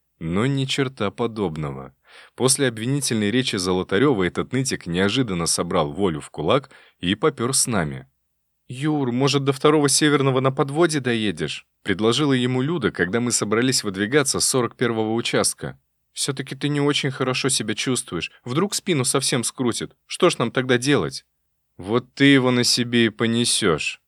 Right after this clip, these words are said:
мрачным голосом сообщил Дубинин и Кривонищенко, который в этот момент, уже встав на лыжи, проходил мимо. «Ты ведь у нас добрая, ответственная, хозяйственная, домовитая. Лишней копейки не потратишь».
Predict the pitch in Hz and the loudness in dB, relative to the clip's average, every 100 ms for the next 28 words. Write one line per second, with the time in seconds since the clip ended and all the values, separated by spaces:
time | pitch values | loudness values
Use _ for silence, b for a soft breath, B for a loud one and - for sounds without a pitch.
0 | _ - 117 147 143 123 156 131 - 90 | _ 0 2 2 0 -2 2 2 0 -2
1 | - 95 - 131 101 101 143 127 104 98 | 0 -2 0 -4 -2 -2 -2 0 0 -2
2 | 117 120 156 127 - 78 78 85 92 85 | -2 0 0 0 -2 -6 -4 -4 -2 0
3 | 82 85 82 85 87 135 131 - 120 113 | 0 0 -2 -2 0 0 -2 -4 -2 0
4 | 104 - 92 - 76 85 143 139 131 B | -2 0 0 0 -4 0 0 0 -2 B
5 | - 107 - 147 160 120 92 76 65 _ | -6 -4 -2 0 0 2 0 -2 -8 _
6 | _ _ _ 104 104 123 117 104 90 92 | _ _ _ -2 0 0 2 2 2 4
7 | 117 123 85 69 - 123 123 92 90 110 | 4 4 -2 -2 -4 -2 0 2 2 2
8 | - - 95 82 - 123 92 90 107 123 | 0 -2 -2 -2 2 2 4 2 2 0
9 | - 92 92 98 110 113 104 87 101 143 | -4 -2 0 0 0 2 0 0 -2 -2
10 | 139 87 67 - b b - 139 139 151 | -2 -4 -4 -10 b b -2 0 2 -2
11 | 139 143 135 135 135 147 135 131 117 123 | 2 0 2 0 0 -2 0 0 0 2
12 | 95 - 71 - | 0 -2 -8 -8